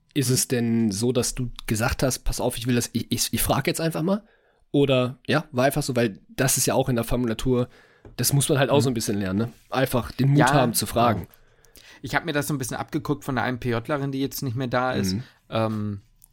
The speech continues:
Speaker 2: die hat gesagt, so, sie hat damals halt gefragt,
Speaker 1: Ja.
Speaker 2: so, ob sie's machen kann. Und dann hab ich halt auch einfach angefangen, so, „Ja,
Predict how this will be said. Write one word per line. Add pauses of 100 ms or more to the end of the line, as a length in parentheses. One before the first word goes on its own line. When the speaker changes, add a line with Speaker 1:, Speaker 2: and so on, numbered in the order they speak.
(300)
Speaker 2:
die
hat
gesagt,
so,
sie
hat
damals
halt
gefragt,
Speaker 1:
Ja. (420)
Speaker 2:
so,
ob
sie's
machen
kann.
Und
dann
hab
ich
halt
auch
einfach
angefangen,
so,
„Ja,